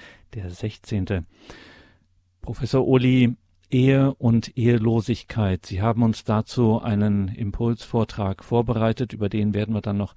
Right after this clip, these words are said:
im Einzelnen hier ins Gespräch kommen können. Verraten Sie uns zum Anfang mal, wieso eigentlich so etwas in unserer heutigen Wahrnehmung, in unserem Leben,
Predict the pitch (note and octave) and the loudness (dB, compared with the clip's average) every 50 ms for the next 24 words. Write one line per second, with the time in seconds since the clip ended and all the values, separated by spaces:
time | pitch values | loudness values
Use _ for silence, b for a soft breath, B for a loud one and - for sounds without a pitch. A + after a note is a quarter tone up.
0 | B B B B B B B A2+ G#2 G2+ - G#2+ G#2+ G#2+ - A#2+ G#2 G2+ G#2 G2+ | B B B B B B B -4 -2 0 0 0 0 0 0 0 0 2 2 0
1 | F2+ - B2 A#2 G#2+ G#2+ - G#2 F2+ - - A2 - - - - A2 G2+ G#2 G#2 | -2 0 0 0 0 0 -2 -4 -6 -6 -8 -10 -8 -8 -6 -4 -2 -2 -2 -2
2 | - - - - - G#2+ G2 G2 F#2 F2+ F2+ F2 - _ - - A2+ A#2 A#2+ A#2+ | -6 -10 -10 -6 -4 -2 -2 -2 -2 -4 -4 -8 -10 _ -4 0 0 2 4 4
3 | A2+ A2+ G#2+ B B B B B B B B B B - A2 F#2+ A2 A#2+ - - | 2 2 0 B B B B B B B B B B -4 -2 0 0 0 0 0
4 | A#2 G2+ A2+ A2 A2+ A#2 A2+ - - - - A2+ G#2+ - - A2+ A2 A2 - - | 0 0 0 0 0 0 -2 -4 -6 -6 -4 -2 -2 -2 -2 -4 -4 -4 -2 -2
5 | A2 G#2+ A2 G#2+ - - - - - G#2+ G2+ G2+ G#2+ G#2+ A2 A2 - - - A2+ | 0 0 0 -2 -4 -8 -14 -12 -8 -4 -4 -2 0 0 -2 -2 -4 -4 -4 -4
6 | G2+ F#2+ G#2 A#2 B2+ B2 - A2 A2+ A2+ A2 G#2+ - A#2 G#2 - - - - - | -4 -2 -2 -2 -2 -2 -2 -2 -2 -2 -4 -4 -6 -8 -8 -10 -12 -16 -10 -6
7 | A2+ A#2+ B2+ - - A2+ - - A2 A2 G#2+ - - - - - - _ _ _ | -4 -4 -4 -4 -6 -8 -8 -6 -6 -6 -6 -6 -10 -16 -20 -20 -20 _ _ _
8 | _ _ _ _ _ _ _ - A#2 G#2+ G#2+ - _ _ - B2 C#3+ D3+ C3+ B2+ | _ _ _ _ _ _ _ -6 -4 -4 -4 -6 _ _ -2 0 0 0 -2 -4
9 | B2 A#2+ A#2+ A#2+ G#2+ - - A2 G#2+ G#2+ - B2 G#2 G2 G#2 G#2 G#2 G#2 - - | -4 -4 -2 -4 -4 -2 -2 -2 -2 -2 -4 -6 -6 -4 -4 -4 -4 -6 -8 -14
10 | _ _ - G2 F#2+ F2+ G2+ G#2 G2 G2 F#2+ F#2 F2 F2+ F#2+ G2+ - D#3 C#3 B2+ | _ _ -10 -8 -6 -4 -4 -2 -2 -2 -4 -4 -6 -6 -8 -6 -4 -4 -4 -4
11 | C3 A2+ A2 A2+ G#2 G2+ F#2+ F#2+ G2+ G2 F#2 F2 E2+ E2 | -4 -4 -4 -4 -4 -4 -4 -4 -4 -4 -4 -4 -6 -8